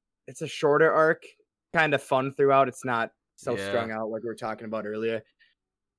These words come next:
Speaker 2: It manages to be an information drop as well as, like, they're still fighting,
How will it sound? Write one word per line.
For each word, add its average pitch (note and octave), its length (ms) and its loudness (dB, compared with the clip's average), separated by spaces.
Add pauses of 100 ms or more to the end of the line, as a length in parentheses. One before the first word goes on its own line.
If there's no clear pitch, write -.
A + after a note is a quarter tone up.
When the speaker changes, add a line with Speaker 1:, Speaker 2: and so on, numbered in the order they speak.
Speaker 2:
It A#2+ 120 -10
manages B2+ 840 -8
to C3+ 120 -10
be B2 300 -4
an A2+ 100 -8
information A#2+ 800 -8
drop A#2+ 480 0
as A2 240 -12
well A2+ 440 -2
as, A2 280 -6
like, G#2 480 -6 (120)
they're A2+ 200 -10
still G#2 340 -10
fighting, A2+ 600 -8